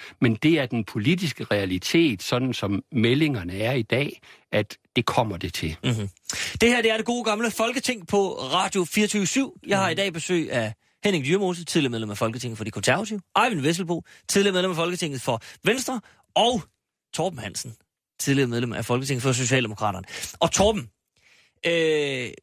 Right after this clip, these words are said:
Speaker 2: jeg vil godt lige vende tilbage til, til noget, øh, som, som Eivind, øh, nævnte, nemlig hvorfor man ikke lavede et, øh,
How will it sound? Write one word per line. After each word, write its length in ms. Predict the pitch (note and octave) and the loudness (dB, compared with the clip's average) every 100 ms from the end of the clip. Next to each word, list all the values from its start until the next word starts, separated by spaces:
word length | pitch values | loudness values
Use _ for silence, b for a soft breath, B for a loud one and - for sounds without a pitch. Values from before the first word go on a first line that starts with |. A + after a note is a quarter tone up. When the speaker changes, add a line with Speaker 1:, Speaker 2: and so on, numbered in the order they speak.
| _ _ _ _ - | _ _ _ _ -4
Speaker 2:
jeg 100 | F#3 | -2
vil 40 | F#3 | 0
godt 120 | A3+ | 0
lige 80 | A#3 | 0
vende 120 | A3 | 0
tilbage 180 | A3 A3+ | 0 2
til, 340 | A3+ G3 E3 | 2 0 -2
til 160 | - G3 | -2 2
noget, 300 | G3+ A3 G#3 F#3+ F3+ E3 E3 | 4 4 2 -2 -4 -4 -6
øh, 340 | D3 A#2+ B2 | -10 -10 -6
som, 320 | - D#3+ D3+ | -2 -2 -2
som 140 | - F3+ B2+ | -2 2 2
Eivind, 300 | G#3 G#3+ F3 - | 2 0 -2 -4
øh, 480 | - B2 A#2 G2+ G2 | -2 0 0 0 -2
nævnte, 280 | B2+ F#3 F#3+ B B B | 0 2 0 B B B
nemlig 560 | C#3+ D3+ G3 C4 G#3+ A2 _ _ _ _ _ _ _ _ - | -2 2 4 4 2 0 _ _ _ _ _ _ _ _ -2
hvorfor 580 | D#3+ G#3 - D#3 E3+ - - | 0 0 0 0 -2 -8 -8
man 160 | D3 C#3+ - | -6 -6 0
ikke 380 | F3 F#3 F#3+ D3+ _ _ _ _ _ _ | 2 2 0 -2 _ _ _ _ _ _
lavede 540 | C3 B2+ E3+ F3+ D#3+ - - | -6 -4 -2 0 -2 -6 -4
et, 260 | C3+ B2+ C3+ | -2 0 0
øh, 640 | A#2+ A2 G#2+ G2 F2+ F2+ | 2 2 0 -2 -4 -6